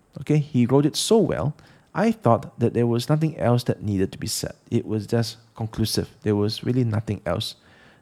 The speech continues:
that, uh, anyone could improve on Jonathan Edwards', uh, Religious Affections.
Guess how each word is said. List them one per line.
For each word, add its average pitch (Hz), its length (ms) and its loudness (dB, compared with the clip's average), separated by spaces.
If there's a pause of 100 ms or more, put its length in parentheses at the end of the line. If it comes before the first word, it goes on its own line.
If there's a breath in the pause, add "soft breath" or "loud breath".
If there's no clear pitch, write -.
(140 soft breath)
that, - 140 -4 (140)
uh, 55 280 -8 (280)
anyone 98 400 -4
could - 240 -10
improve 101 560 2
on 92 200 -4
Jonathan - 420 -6
Edwards', - 520 -8 (560 loud breath)
uh, 80 100 -6
Religious 98 480 -2
Affections. - 580 -16